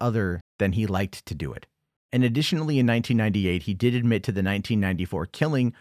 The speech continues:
of Kathy Ann Magaziner and stealing from her. The prosecutors in that case also wanted to get the death penalty, but he was given a sentence of life in prison.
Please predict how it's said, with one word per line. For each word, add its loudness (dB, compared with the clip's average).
of -6
Kathy 0
Ann -2
Magaziner -2
and 0
stealing 0
from -6
her. -10
The -4
prosecutors 0
in 2
that 0
case 0
also 0
wanted 2
to 0
get -2
the -4
death 0
penalty, -2
but 2
he 0
was 0
given 2
a 2
sentence -2
of -6
life -4
in -6
prison. -2